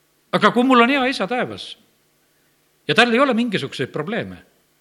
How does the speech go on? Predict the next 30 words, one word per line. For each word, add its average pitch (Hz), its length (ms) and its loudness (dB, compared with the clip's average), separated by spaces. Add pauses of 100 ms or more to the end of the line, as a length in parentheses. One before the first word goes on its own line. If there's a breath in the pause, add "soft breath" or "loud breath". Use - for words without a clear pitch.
(580)
et 160 120 0
ta - 60 4
ei 165 60 6
suudaks 202 340 -2
aidata, 180 400 -2
lahendada. 110 560 -4 (340 loud breath)
Ja, 151 180 2 (100)
ja 147 60 -6
sellepärast 170 580 -2 (200 loud breath)
täna 196 280 2
ka 156 340 0
võtame 180 300 0
lihtsalt 185 320 -4
sellest 143 240 -6
kinni, 143 220 -4
et - 60 -16
Jumal 175 280 -2
on 143 100 -6
see, 147 280 -2 (340 loud breath)
kes 135 240 -2
ajab 135 480 -2
meie 127 240 -2
asju, 95 320 -12
ajab 131 240 -4 (240)
meie 110 100 -10
peredasi, 185 600 0 (360)
ajab 127 300 -4
meie 120 160 -8
isiklikke 190 560 -2
asju, 180 380 -6